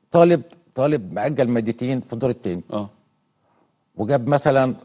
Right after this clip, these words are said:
Speaker 1: جاب خمسة وتسعين في المية
Speaker 2: آه.
Speaker 1: ودور تاني.
Speaker 2: آه.
Speaker 1: وجاب مجموعه بيترشح وفقًا للحد الأدنى المعلن، بياخد حقه برضه.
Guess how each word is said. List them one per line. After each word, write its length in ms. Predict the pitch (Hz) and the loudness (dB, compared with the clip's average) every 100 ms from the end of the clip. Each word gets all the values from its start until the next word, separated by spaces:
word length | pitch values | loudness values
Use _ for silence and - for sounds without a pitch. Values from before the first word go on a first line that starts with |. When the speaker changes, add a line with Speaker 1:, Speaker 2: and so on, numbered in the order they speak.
| _ | _
Speaker 1:
جاب 140 | - 143 | -8 0
خمسة 240 | 190 - | 0 2
وتسعين 220 | 165 156 156 | 0 0 -4
في 80 | |
المية 340 | 143 147 143 120 - | -4 -2 -4 -6 -10
Speaker 2:
آه. 180 | 104 95 | -10 -8
Speaker 1:
ودور 180 | 120 190 | 0 2
تاني. 380 | 190 202 196 127 - | 4 4 4 -2 -10
Speaker 2:
آه. 180 | 120 107 - _ 110 | -10 -10 -12 _ -2
Speaker 1:
وجاب 180 | 175 | 2
مجموعه 300 | 170 147 170 | 2 2 0
بيترشح 560 | 147 - 180 - - - | 0 0 -2 -2 -10 0
وفقًا 260 | 180 185 151 | 0 2 0
للحد 340 | 123 156 127 | 0 -2 -2
الأدنى 240 | 131 139 117 | -4 -2 -2
المعلن، 300 | 135 113 107 | 0 0 2
بياخد 240 | 113 - - | 0 0 -4
حقه 260 | 151 120 | -6 -4
برضه. 260 | 120 - | -4 -4